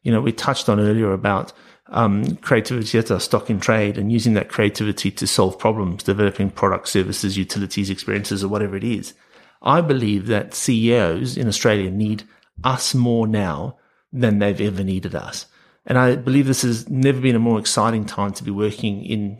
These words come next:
in our industry. So I feel, I feel really pumped about what we do. Um, and I feel really confident about the role we will play in businesses in the future.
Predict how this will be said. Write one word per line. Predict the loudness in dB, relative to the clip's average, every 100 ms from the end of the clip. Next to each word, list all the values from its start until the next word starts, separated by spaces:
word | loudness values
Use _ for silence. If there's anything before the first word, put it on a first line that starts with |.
| -4
in | -2
our | 0 -2
industry. | -2 -2 -4 -4 -6 -8 _ _ _ 0
So | 4
I | 4
feel, | 6 4 4
I | 0
feel | 2 2
really | 4 0
pumped | 0 -2 -2 -6
about | -6 0 0
what | 0 -4
we |
do. | -2 -4 -6 _ _ _ _
Um, | 0 2 0 0
and | -2
I | 0
feel | 2
really | 2 2
confident | 0 0 0 0 -2 -2
about | 0 0 0
the | -2
role | 2 2 2
we | 0
will | -2
play | -2 -2 0
in | 0 0
businesses | 0 0 0 0 0
in | 2
the | 0
future. | -2 -2 -2 -2